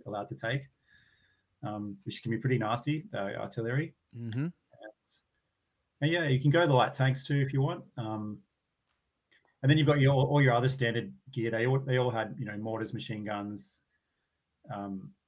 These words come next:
Speaker 1: snipers,
Speaker 2: Mm-hmm.
Speaker 1: the H Q, artillery observers. I don't think you can get air observers. Um, and I don't know whether you can really take an anti-tank rifle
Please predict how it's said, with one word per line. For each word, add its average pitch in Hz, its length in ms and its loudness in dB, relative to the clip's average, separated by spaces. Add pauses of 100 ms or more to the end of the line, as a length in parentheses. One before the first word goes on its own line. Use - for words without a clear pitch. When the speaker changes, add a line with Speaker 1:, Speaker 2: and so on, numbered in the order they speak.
(220)
Speaker 1:
snipers, 110 960 -4
Speaker 2:
Mm-hmm. 101 380 -12
Speaker 1:
the 117 80 -2
H 117 220 -6
Q, 117 440 0
artillery 117 380 2
observers. 113 800 0 (920)
I 117 60 -6
don't 139 160 4
think 160 160 -4
you 160 80 -2
can 156 80 -2
get 131 160 2
air 117 200 4
observers. 104 680 -4 (160)
Um, 104 460 -6 (440)
and 113 100 -4
I 113 60 -4
don't 123 340 -2
know 113 320 -2 (840)
whether 113 200 -2
you 110 180 -2
can 110 240 -6
really 113 300 2
take 117 280 -6
an 113 60 -6
anti-tank 110 380 -6
rifle 107 680 -2